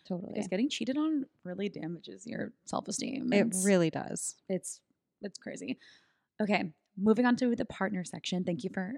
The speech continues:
Speaker 2: answering that.
Speaker 1: Mm-hmm.
Speaker 2: Okay, now we're in the partner section. The first question is, how do you voice your wants and needs for reciprocation when you get a guy off but you haven't finished?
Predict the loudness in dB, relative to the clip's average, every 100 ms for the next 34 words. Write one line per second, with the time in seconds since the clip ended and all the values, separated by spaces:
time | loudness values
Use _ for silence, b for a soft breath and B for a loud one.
0 | -8 -8 -6 -6 -6 0 6 6 6 2
1 | 0 -8 _ _ _ _ _ 0 4 4
2 | 4 4 4 4 4 2 0 -2 -2 0
3 | 2 2 2 4 2 4 2 2 2 4
4 | 6 4 4 4 4 4 -2 0 0 0
5 | -2 -4 4 6 6 6 2 -2 -2 0
6 | 0 0 -2 -4 -4 -4 0 2 4 4
7 | b b b b 4 4 6 6 6 6
8 | 4 4 2 -2 -6 -4 0 0 0 -6
9 | -6 -4 -2 -2 -6 -10